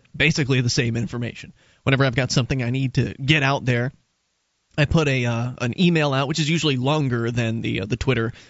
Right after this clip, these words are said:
uh, and the, uh, and the Facebook options. But either way, you're gonna get the basic information, whichever way you go about it. Go to news dot free talk live dot com to get signed up. It's free, of course. That's news dot free talk live dot com. Now, of course, we're talking freedom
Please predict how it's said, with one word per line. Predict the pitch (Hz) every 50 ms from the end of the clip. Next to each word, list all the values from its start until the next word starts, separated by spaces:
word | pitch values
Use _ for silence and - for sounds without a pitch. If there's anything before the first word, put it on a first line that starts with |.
| - _ _
uh, | - 113 110 107 101
and | - 107 117 113 110 110 101 -
the, | - 120 113 110 110 110 -
uh, | - 113 - - - - -
and | - 120 117
the | 113
Facebook | - 165 151 - - 117 -
options. | 110 107 113 - - 127 123 123
But | 127 143 131 117 - - - - _ _
either | - 277 285 294 311
way, | 233 139 123
you're | 131 151
gonna | 165 180 170
get | 185 165
the | - 165
basic | 139 147 156 156 - 180 147
information, | 170 165 - 175 143 139 131 - - 135 120 - _ _ _ _ _ _ _ _ _ _ _ _ -
whichever | 175 - 196 180 165
way | 160 151 147
you | 131 135
go | 123 135 131 123
about | 120 127 120 117 113
it. | 117 - - - _ _ _ _ _
Go | 214 247
to | 269
news | 247 226 220 214 175
dot | 202 226 143
free | - - 185
talk | 165 - 160 147 139 -
live | 143 131 123 120
dot | 127 117 98
com | - 135 123 120
to | 123
get | 127 - -
signed | - 139 127 120 120 123
up. | 175 202 - _ _
It's | - - -
free, | - - 110
of | - -
course. | - - 120 117 120 - - - - -
That's | 127 131 139 - - 185
news | 240 262 202 135 113 107 -
dot | - 135 - -
free | - 220 233
talk | 220 - 220 190 170
live | 160 151 139 139 135 127
dot | 127 127 123 - -
com. | - 180 156 107 -
Now, | 170 226 233
of | 196 -
course, | - 220 202 202 - -
we're | - 208 208
talking | - - 151 165 185 - 190 185
freedom | - - 202 185 185 208 240